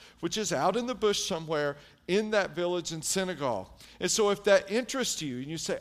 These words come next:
"I would have an interest in being a part of that," we would like to know any of these that interest you. Let me talk about going on a mission trip. Many of you may have never, ever been on a mission trip in your life.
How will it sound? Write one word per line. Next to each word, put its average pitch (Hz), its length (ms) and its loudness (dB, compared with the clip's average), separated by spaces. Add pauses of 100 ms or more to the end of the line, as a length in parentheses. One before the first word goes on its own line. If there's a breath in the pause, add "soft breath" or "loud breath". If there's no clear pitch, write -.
"I 185 200 -4
would 240 140 0
have 220 220 -4
an 190 100 -4
interest 208 400 -4
in 165 100 -2
being 180 240 -4
a 180 40 -2
part 190 340 0
of 160 120 -4
that," 127 300 -2 (300 loud breath)
we 165 320 0
would 247 220 -4
like 180 300 4
to 175 100 -4
know 165 320 2 (120)
any 277 340 0
of 208 200 -2
these 170 360 -2
that 156 160 -2
interest 175 480 -4
you. 90 160 -10 (420 loud breath)
Let - 120 0
me 403 120 -2
talk 214 500 2
about 170 380 2
going 190 220 2
on 185 140 2
a 175 60 -2
mission 180 360 0
trip. - 380 -2 (260 loud breath)
Many 254 420 0
of 226 140 -4
you 165 280 -4
may 147 220 2
have 135 200 0
never, 175 720 4
ever 151 280 2
been 131 160 -2
on 135 120 -2
a 131 40 -6
mission 139 280 -4
trip 113 260 -6
in 120 100 -8
your 117 140 -2
life. 120 340 0